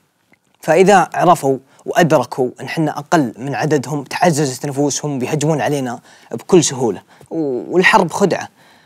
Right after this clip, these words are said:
فوافقه الرسول عليه الصلاة والسلام. وبعد فترة طويلة، وبعد ما تولى عمرو بن الخطاب الخلافة، الخلافة الراشدة،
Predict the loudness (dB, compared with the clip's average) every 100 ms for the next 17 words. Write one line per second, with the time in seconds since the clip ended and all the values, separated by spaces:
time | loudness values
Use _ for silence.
0 | _ -6 -2 2 4 4 2 -8 -6 -8
1 | -6 -6 -6 -8 -8 -6 -4 -2 -4 -8
2 | _ _ _ -2 0 2 0 -2 -4 -10
3 | -2 0 0 -2 -8 -8 -6 -6 -8 -8
4 | -6 -4 -4 -6 -6 -6 -8 -10 -12 -6
5 | -2 -2 -6 -18 -12 -6 -4 -6 -12 _
6 | _ _ -16 -12 -4 -4 -4 -6 -4 -4
7 | -6 -18